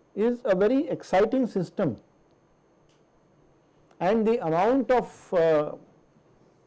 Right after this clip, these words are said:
L T A technology that you need to know to make a good hot air balloon and to make it fly well is phenomenal.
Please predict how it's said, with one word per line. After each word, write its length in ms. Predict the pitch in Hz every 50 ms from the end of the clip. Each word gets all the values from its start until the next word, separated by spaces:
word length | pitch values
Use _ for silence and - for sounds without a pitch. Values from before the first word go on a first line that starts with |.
| _ _ -
L 140 | 147 170 170
T 180 | - 208 208 214
A 100 | 208 185
technology 500 | 175 156 151 - 180 180 180 175 190 190
that 300 | 165 160 156 156 156 190
you 140 | 185 175
need 420 | 165 143 131 135 156 185 208 202 -
to 100 | 208 202
know 280 | 180 156 165 185 196 175
to 100 | - 175
make 180 | 156 156 165
a 60 | 170 156
good 160 | 139 180 170
hot 240 | 147 151 156 151 165
air 120 | 170 160
balloon 340 | 160 151 143 139 147 156 175
and 160 | 170 160 170
to 100 | 165 180
make 280 | 160 151 165 202 190 233
it 100 | 226 175
fly 300 | - - 151 139 160 180
well 360 | 180 151 160 170 175 151 120 - - _ _ _ _ _ _ _ -
is 100 | 190 180
phenomenal. 640 | 170 - 196 202 208 214 214 208 190 147 107 92 -